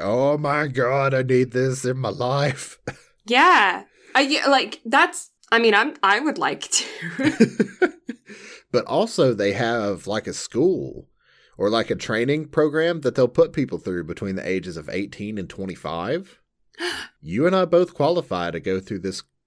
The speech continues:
Speaker 1: course.
Speaker 2: Oh, don't get me thinking about these things.
Speaker 1: Hey, so listen,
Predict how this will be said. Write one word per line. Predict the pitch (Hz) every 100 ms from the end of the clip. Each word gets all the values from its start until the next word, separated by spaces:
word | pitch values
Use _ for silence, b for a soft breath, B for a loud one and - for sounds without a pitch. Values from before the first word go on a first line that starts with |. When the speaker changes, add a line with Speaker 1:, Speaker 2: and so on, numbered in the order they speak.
| _ -
Speaker 1:
course. | 131 101 - - - _
Speaker 2:
Oh, | - 262 240 -
don't | 202 208
get | 214 214
me | 214
thinking | 214 190 196
about | 196 190
these | 196 196
things. | 202 190 196 208 - _ -
Speaker 1:
Hey, | 101 82 78
so | - 110
listen, | 113 98 92 76